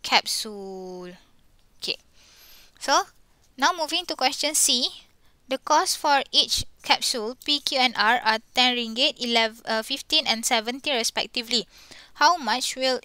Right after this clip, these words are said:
it, will the expenses be for, uh, four weeks if the patient follow the doctor's advice? So, apa yang kita dapat nilai X, Y dan Z itu adalah bilangan kapsul untuk seminggu. Sekarang ni dia dah bagi harga setiap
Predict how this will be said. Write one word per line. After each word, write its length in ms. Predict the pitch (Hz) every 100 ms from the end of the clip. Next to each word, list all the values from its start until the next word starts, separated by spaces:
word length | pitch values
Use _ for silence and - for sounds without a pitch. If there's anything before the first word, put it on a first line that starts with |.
| -
it, 140 | 277 _ _ _ _
will 320 | 233 254 269
the 160 | 247 254
expenses 640 | 226 - - 285 - 294
be 320 | - 254 240 269
for, 480 | - 269 269 277 - - - _ _ _ -
uh, 320 | 233 240 240 254
four 320 | 302 302 269
weeks 340 | 262 302 -
if 240 | - 285 285
the 160 | 240
patient 320 | 247 269 330
follow 240 | 330 302 277
the 400 | 233 226 226 226
doctor's 480 | 226 - 247 247 -
advice? 480 | 214 214 214 175 - - - - - _ _ -
So, 320 | 294 220 277 - - _ -
apa 160 | -
yang 100 | 415 381
kita 160 | 339 330
dapat 160 | 277
nilai 320 | 285 294 -
X, 160 | 285 320
Y 80 | 277
dan 240 | 269 277
Z 160 | 269 254
itu 160 | -
adalah 240 | 226 240 262
bilangan 400 | 233 233 262 269
kapsul 400 | - - 302 294
untuk 400 | 214 214 262 -
seminggu. 560 | 240 247 285 294 220 185
Sekarang 400 | - 247 233 247
ni 80 | 311
dia 160 | 269 226
dah 60 |
bagi 260 | 214 233 269
harga 240 | 240 262
setiap 400 | 302 262 247 -